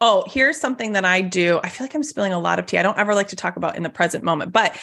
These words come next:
this is something that I, <laughs> I've totally done. Um, and it works. Oh God, I, I just feel bad sharing this stuff. Okay. So I, um, yes, I have,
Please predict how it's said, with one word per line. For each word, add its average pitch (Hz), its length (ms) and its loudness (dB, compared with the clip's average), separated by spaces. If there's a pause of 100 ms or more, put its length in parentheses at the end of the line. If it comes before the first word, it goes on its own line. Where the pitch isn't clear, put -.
(280)
this 247 240 2
is 302 120 0
something 214 720 0
that 180 500 4 (400)
I, 170 220 2
<laughs> - 1000 -8
I've 311 180 -2 (140)
totally 226 420 0
done. - 280 0 (480)
Um, 226 500 4 (480)
and 220 140 4
it 180 100 2
works. - 540 -4 (120)
Oh - 280 -10
God, - 240 -10
I, 185 120 -8 (200)
I 208 80 -4
just 254 280 -8
feel 240 180 -2
bad 175 280 0
sharing 170 260 -4
this 165 120 -8
stuff. 170 180 -6
Okay. 196 280 0 (280)
So 226 500 4
I, 214 320 4
um, 185 580 0 (920)
yes, - 340 -2
I 196 80 2
have, 202 320 2